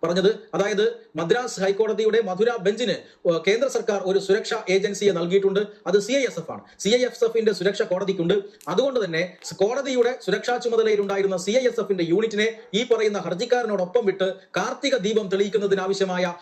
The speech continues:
എല്ലാ സുരക്ഷയും നൽകാൻ ആവശ്യപ്പെടുകയായിരുന്നു. അങ്ങനെ ഇന്നലെ കേന്ദ്ര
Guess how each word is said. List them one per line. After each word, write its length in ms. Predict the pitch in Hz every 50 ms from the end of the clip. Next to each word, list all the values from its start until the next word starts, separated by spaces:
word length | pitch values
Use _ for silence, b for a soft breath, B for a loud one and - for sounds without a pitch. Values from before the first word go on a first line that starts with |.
| B - 151
എല്ലാ 240 | 185 196 220 233 220
സുരക്ഷയും 460 | - 190 208 240 240 - 233 226 208
നൽകാൻ 280 | 202 196 190 185 180 180
ആവശ്യപ്പെടുകയായിരുന്നു. 720 | 180 180 180 175 - 165 160 156 156 139 127 127 123 b b b b 151
അങ്ങനെ 400 | 165 208 233 214 208 214 214 - - -
ഇന്നലെ 320 | 180 196 220 233 220 - - -
കേന്ദ്ര 300 | 196 226 247 254 262